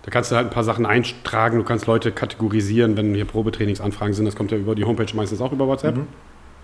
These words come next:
Speaker 1: Und da kannst du natürlich auch eintragen, äh, dass sofort Nachrichten kommen, damit die nicht, damit die sofort eine Info kriegen. Dann wundern sich immer, äh, „Ich hab doch gerade geschrieben“, und sofort kriegst du dann eine Antwort, ne? „Danke für dein Schreiben, wir melden uns schnellstmöglich.“ Und dann, „Äh,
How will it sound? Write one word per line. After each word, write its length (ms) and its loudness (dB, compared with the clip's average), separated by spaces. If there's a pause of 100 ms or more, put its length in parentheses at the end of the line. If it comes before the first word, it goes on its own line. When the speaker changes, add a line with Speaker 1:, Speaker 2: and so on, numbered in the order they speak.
(640)
Speaker 1:
Und 60 -2
da 80 0
kannst 180 2
du 40 2
natürlich 300 0
auch 220 0
eintragen, 440 4 (500)
äh, 560 2
dass 180 -2
sofort 360 2
Nachrichten 380 -2
kommen, 240 -4 (120)
damit 240 0
die 60 0
nicht, 420 -4
damit 200 2
die 40 0
sofort 240 2
eine 80 0
Info 180 4
kriegen. 300 -2 (260)
Dann 140 -2
wundern 220 4
sich 120 -4
immer, 200 0 (120)
äh, 160 -4 (420)
„Ich 120 -18
hab 80 -14
doch 100 -14
gerade 220 -4
geschrieben“, 280 -2
und 60 0
sofort 380 0
kriegst 220 0
du 40 -12
dann 140 4
eine 60 2
Antwort, 260 0
ne? 100 -2 (360)
„Danke 220 2
für 80 4
dein 160 4
Schreiben, 380 4
wir 100 6
melden 280 4
uns 140 0
schnellstmöglich.“ 540 2
Und 80 0
dann, 120 -2
„Äh, 180 -10